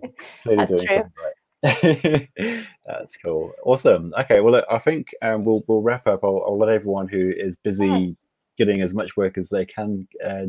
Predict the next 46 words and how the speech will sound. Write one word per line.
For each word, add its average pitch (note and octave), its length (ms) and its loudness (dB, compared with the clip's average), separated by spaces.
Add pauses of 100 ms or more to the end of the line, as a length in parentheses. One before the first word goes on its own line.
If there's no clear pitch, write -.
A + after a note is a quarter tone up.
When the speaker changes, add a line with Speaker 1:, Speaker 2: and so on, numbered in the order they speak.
(140)
Speaker 1:
<laughs> - 160 -18
Speaker 2:
do G#2 340 -2
at F#2+ 60 -8
this A2 160 -4
time A#2 140 4
of G2 60 -2
the G2 60 -2
night G2 240 0
whilst F#2 200 -2
the - 60 -16
kids F#2+ 220 -6
are F#2+ 80 -4
asleep. B2 320 -6 (540)
Uh, G2 260 -2
I'll F#2+ 60 -4
let - 140 0
them F#2 120 -6
get G2 200 -12
back - 240 -6
to F#2+ 180 -4
it. E2+ 240 -4
But, E2+ 260 -4
um, F#2+ 220 -10
this A#2 100 -6
has C3 80 -6
been B2+ 140 0
a A2+ 60 0
real A2+ 120 4
pleasure, E2 560 -2 (100)
and, F2+ 280 -6
um, F#2 480 -4
I, G2 180 -6
I'd F#2+ 140 -10
like G2 160 -6
to - 60 -20
think F2+ 160 -8
that F2+ 140 -12
perhaps F2+ 260 -8
we F2+ 80 -12
can, F2 260 -12 (200)
um, F2+ 280 -10 (280)
touch - 220 -12
base F2+ 380 -4
maybe, A#2+ 600 -4 (120)
um, G2 280 -10 (120)
further G2+ 600 -2